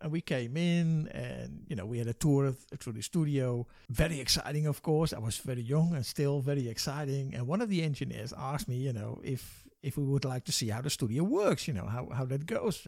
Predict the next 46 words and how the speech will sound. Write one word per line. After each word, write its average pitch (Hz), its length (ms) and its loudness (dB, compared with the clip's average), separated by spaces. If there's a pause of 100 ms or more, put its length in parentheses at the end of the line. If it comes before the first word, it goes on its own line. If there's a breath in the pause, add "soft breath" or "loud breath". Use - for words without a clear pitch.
(100)
Yeah, - 180 -10
all 98 80 -6
right, - 300 -6
you - 100 -4
know, 143 260 0 (280)
<laughs> - 280 -8
let's - 220 -4
do - 160 0
it. - 160 -10 (380 loud breath)
So 196 120 -4
he 202 100 4
said, 214 220 0
you 294 60 -2
know, 202 240 4
he 170 100 2
gave 160 240 2
me 160 100 4
a 139 40 2
piece 135 260 0
of 127 140 -4
paper 120 300 -4
and 147 80 -2
he 139 80 0
said, 156 220 -4
you 233 120 -2
know, 233 160 0
sing, 214 480 2 (220)
sing, 339 680 -2 (300)
just - 300 -2
sing 262 580 0
naturally 202 520 2
as 180 140 -2
much 226 240 -4
as 185 100 -10
you - 60 -12
can. 107 320 -6 (400 loud breath)
Don't 262 220 6
worry 247 180 4
about 175 240 6
the 170 120 0
effect, 139 440 -2
we'll 170 180 0
do 107 180 -2
it. 101 120 -12 (400)
So, - 180 -6
right, 127 280 -6